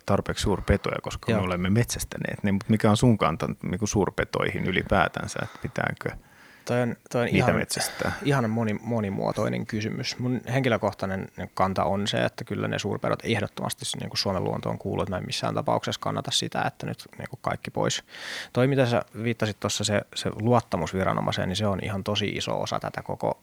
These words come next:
Speaker 2: kysymystä ja koko ongelmaa. Ja se taas sitten liittyy mun mielestä semmoiseen aika pitkään jatkuneeseen vähän niinku kuulemattomuuden kokemukseen tai semmoinen, että, että oikein kumpikaan osapuoli tässä keskustelussa ei ole oikein ikään kuin nähnyt sitä toista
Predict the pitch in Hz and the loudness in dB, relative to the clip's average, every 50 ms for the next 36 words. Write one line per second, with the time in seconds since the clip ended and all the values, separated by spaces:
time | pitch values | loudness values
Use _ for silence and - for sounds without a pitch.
0 | _ - - - 92 107 120 - - - - - 104 98 104 98 98 87 73 98 | _ -12 -8 -6 -4 -4 -2 -4 -4 -4 -2 -2 -2 -2 -2 -2 0 0 -2 -2
1 | 95 92 98 98 101 104 110 110 113 113 - - 104 104 104 - 107 104 - - | -2 -4 -4 -4 -2 0 0 0 0 0 -2 -4 -4 -2 0 2 2 2 2 0
2 | 95 - - 101 101 101 98 - - - 98 92 95 98 104 107 101 104 - - | -4 -4 -4 -2 -2 -2 -2 -4 -4 -4 -4 -2 -2 -2 -2 0 0 -2 -2 -4
3 | 98 95 101 98 95 101 95 95 104 - - 107 - - - 95 87 87 95 98 | -4 -4 -4 -4 -2 0 0 0 -2 -2 -4 -6 -6 -4 -2 -2 -2 -2 -2 -4
4 | - - - 80 80 87 85 - - 101 101 98 95 - - - 98 98 95 98 | -6 -6 -6 -4 -2 -2 -2 -2 -2 -2 -2 -2 -4 -6 -6 -6 -4 -4 -4 -6
5 | 104 - _ _ _ _ _ - - _ - - - _ _ _ _ _ - - | -6 -8 _ _ _ _ _ -20 -20 _ -20 -20 -20 _ _ _ _ _ 0 2
6 | 104 98 98 92 85 - - 90 87 104 107 - - _ _ - 92 95 98 98 | 2 4 4 2 2 2 2 2 2 0 0 -2 -4 _ _ -8 -6 -4 -4 -4
7 | - - 123 123 110 113 120 117 - - 104 - 120 127 123 - - - 98 90 | -4 -2 -2 -2 -2 -4 -6 -6 -2 -2 0 0 0 -2 -4 -4 -4 -4 -4 -2
8 | 90 95 95 98 95 95 107 110 107 104 - - - - 95 101 107 101 98 95 | -2 -2 -2 -2 -2 -4 -2 -4 -4 -4 -6 -10 -8 -6 -4 -4 -4 -4 -6 -6
9 | _ - - 107 101 95 - - 107 104 104 104 104 101 - - - 107 107 - | _ -8 -6 -6 -4 -4 -2 0 0 2 2 0 -2 -2 -2 -2 0 0 0 0
10 | - - - 101 - - 113 - - - 110 - - - - 80 87 87 87 98 | -2 -2 -2 -4 -6 -6 -8 -8 -8 -8 -8 -6 -4 -4 -2 -2 -2 0 -2 -2
11 | 95 - 98 87 85 85 92 78 95 95 87 90 87 90 107 104 - - 117 - | -2 -2 -2 -2 -2 -2 -2 -2 -2 -2 -2 -2 -2 -2 -2 -2 -2 -2 0 0
12 | 117 113 - - - - - - - - - - _ - - 87 90 - - - | -2 -2 -2 -8 -14 -14 -12 -12 -12 -14 -16 -16 _ -4 -2 0 0 0 0 0
13 | 120 | 0